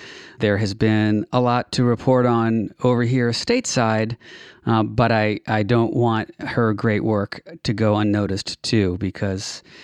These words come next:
it largely is. It's not reported on. And I don't know if that's just, I'm digressing a little bit from what we're <laughs> gonna talk about, but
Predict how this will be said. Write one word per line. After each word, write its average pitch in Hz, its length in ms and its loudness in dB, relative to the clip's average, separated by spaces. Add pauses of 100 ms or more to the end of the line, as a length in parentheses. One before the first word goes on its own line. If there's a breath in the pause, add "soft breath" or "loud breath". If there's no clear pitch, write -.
(240 loud breath)
it - 160 0
largely 214 760 -2 (280)
is. 127 440 0
It's - 220 -6
not 143 200 0
reported 110 380 0
on. 101 140 0
And 190 120 2
I 240 60 2
don't 277 200 2
know 156 400 2 (360 loud breath)
if 131 180 0
that's - 360 0 (100)
just, 123 300 0
I'm 127 80 2
digressing 117 580 2
a 101 60 2
little 92 180 2
bit 92 260 0
from 107 140 0
what 110 80 4
we're 110 160 2
<laughs> - 20 0
gonna 98 160 4
talk 151 320 0
about, 127 340 2
but 131 160 0